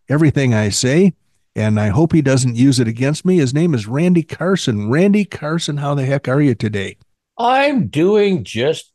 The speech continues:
Speaker 2: peachy keen, Mister Jones, other than
Speaker 1: Yes, yes, yes.
Speaker 2: it's been drizzling and snizzling and cold for what? How many, how many days now? It feel-,
Speaker 1: It
Speaker 2: feels like about a month.
Speaker 1: Uh, it,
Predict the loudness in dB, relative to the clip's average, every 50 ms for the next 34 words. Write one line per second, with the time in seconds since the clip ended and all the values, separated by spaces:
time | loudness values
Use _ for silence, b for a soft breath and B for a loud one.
0 | -16 -8 -6 -4 -4 -4 -6 -4 -4 -2 -2 -4 -6 -6 -4 -2 -2 0 0 0
1 | -2 -2 -2 -2 -4 -4 -4 -6 -6 -6 -4 -6 -6 -6 -8 -12 -10 -10 -10 -8
2 | -6 -4 -2 -2 -2 -2 -2 -4 -6 -6 -4 0 0 2 2 2 2 2 2 2
3 | 2 2 0 2 2 2 0 0 0 -2 -2 -4 -4 -6 -6 -8 -10 -12 _ _
4 | _ _ _ -4 -4 -2 0 0 2 2 2 2 2 0 0 0 0 0 0 -2
5 | -2 0 0 -2 -4 -6 _ _ _ _ _ _ _ -10 -10 -10 -10 -8 -6 -4
6 | -2 -2 -2 -4 -6 -8 -10 -8 -4 0 2 2 2 2 0 -2 -2 0 0 0
7 | 0 0 -2 -2 -4 -6 -8 -8 -8 -6 -6 -8 -10 -14 -14 -10 -8 -6 -4 -4
8 | -4 -6 -6 -6 -4 -4 -4 -4 -4 -4 -6 -8 -10 -10 -12 -12 -12 -14 -14 -14
9 | -8 -4 -2 0 0 0 0 0 -2 -2 -2 -4 -4 -6 -8 -12 -12 -10 -8 -6
10 | -4 -4 -4 -4 -4 -4 -4 -4 -4 -4 -4 -6 -6 -8 -10 _ _ _ _ _
11 | -10 -8 -6 -4 -4 -6 -6 -6 -4 -2 0 0 0 0 0 -2 -4 -6 -6 -4
12 | -4 -4 -4 -4 -6 -8 -8 -6 -4 -2 0 0 0 0 0 0 0 0 0 -2
13 | -4 -4 -4 -2 -2 0 0 0 -2 -2 -4 -4 -2 -4 -4 -6 -8 -12 -16 -20
14 | _ _ _ _ _ -4 -4 -4 -2 0 0 0 0